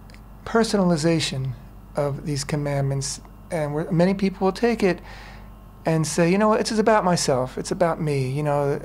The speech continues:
judges, uh, setting up judges in the gates, that's about me, my eyes, my ears, et cetera, et cetera, my mouth." And so, oh, they personalize it, which is important and, uh,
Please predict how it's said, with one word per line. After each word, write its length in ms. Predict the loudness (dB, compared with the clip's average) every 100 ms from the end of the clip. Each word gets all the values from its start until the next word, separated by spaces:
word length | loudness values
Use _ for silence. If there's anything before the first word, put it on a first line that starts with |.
| -4
judges, 800 | 2 2 2 -4 -4 -6 -8 -6
uh, 100 | -4
setting 300 | 0 2 2
up 100 | 0
judges 420 | 0 0 0 -4
in 80 | -2
the 80 | -2
gates, 320 | 0 0 0
that's 220 | -4 -4
about 240 | -2 -2 0
me, 240 | -2 0
my 280 | 0 0 0
eyes, 280 | -2 -2 -2
my 160 | -4
ears, 400 | -2 -4 -4 -6 -12 -18 -18 -16
et 80 | -8
cetera, 300 | -2 0 0
et 80 | 0
cetera, 200 | 0 0
my 200 | 2 2
mouth." 360 | 2 2 0 -4
And 160 | -8
so, 120 | -2 2
oh, 140 | 2
they 80 | 2
personalize 720 | 2 2 2 2 2 2 0
it, 60 | 0
which 200 | -2 -2
is 160 | -2
important 720 | -2 -4 0 2 2 -2 -4
and, 160 | -4 -4
uh, 140 | -6